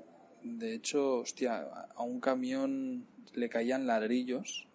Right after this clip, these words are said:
un camión que tenía delante, ha sido un poco, bueno, pa-, estas cosas aquí pasan mucho, pero, pero me he fijado, joder, es que siempre pasan cosas de estas, eh, cuando vas en carretera en, en Nicaragua, ¿no? Y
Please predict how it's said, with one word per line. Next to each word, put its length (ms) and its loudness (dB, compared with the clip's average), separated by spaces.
un 40 -20
camión 340 -2
que 140 -2
tenía 320 -6
delante, 420 0
ha 80 0
sido 320 -2
un 140 -10
poco, 360 -4
bueno, 220 -2
pa-, 180 -2
estas 240 -4
cosas 240 2
aquí 120 -6
pasan 280 -2
mucho, 380 -2
pero, 800 4
pero 160 0
me 80 -6
he 40 -10
fijado, 360 -4
joder, 240 -2
es 120 -2
que 100 -6
siempre 480 6
pasan 280 8
cosas 300 -4
de 80 6
estas, 380 -4
eh, 140 -8
cuando 280 -4
vas 160 -2
en 60 -8
carretera 480 -2
en, 320 -10
en 120 -8
Nicaragua, 480 0
¿no? 260 -2
Y 640 -4